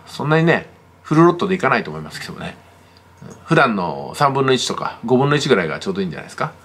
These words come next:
これ昨日言っときゃよかったですね。すいません。じゃあ、一時間見ていきますよ。一時間見てみると、最も顕著なんですけども、私が想定してたここのゾーン。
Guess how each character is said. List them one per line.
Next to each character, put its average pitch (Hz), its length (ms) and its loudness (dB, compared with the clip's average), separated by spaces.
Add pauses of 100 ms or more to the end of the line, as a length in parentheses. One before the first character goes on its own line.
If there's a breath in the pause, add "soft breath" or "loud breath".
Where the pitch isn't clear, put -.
(140)
こ 117 100 -4
れ 110 60 -4
昨 - 100 -4
日 165 80 6
言 196 80 4
っ - 40 -10
と 214 60 2
き 156 60 -2
ゃ - 20 6
よ 95 60 4
か - 120 -8
っ - 20 -14
た - 80 -14
で - 60 -12
す - 80 -16
ね。 90 80 -8
す - 100 -12
い - 20 -12
ま 73 80 -12
せ - 120 -14
ん。 - 60 -12 (420 soft breath)
じ 170 60 0
ゃ 165 40 8
あ、 - 20 8
一 165 160 4
時 240 60 4
間 180 140 4
見 104 100 -2
て 82 80 -8
い - 20 -12
き 73 80 -10
ま - 80 -16
す - 100 -12
よ。 85 200 -8 (2500)
一 196 200 4
時 240 80 2
間 196 180 6
見 151 80 2
て 135 80 0
み 117 80 4
る 101 80 0
と、 107 360 6
最 123 280 0
も 117 60 2
顕 123 160 4
著 104 140 2
な 90 80 4
ん 80 60 -2
で 78 80 -6
す - 80 -12
け 101 80 -8
ど 127 80 0
も、 170 320 4 (540)
私 190 240 -2
が 214 80 6
想 190 220 6
定 180 180 2
し 165 220 0
て 156 60 -6
た 151 200 4
こ - 140 -10
こ 156 120 6
の 156 160 6
ゾ 131 120 4
ー 110 140 4
ン。 - 40 -14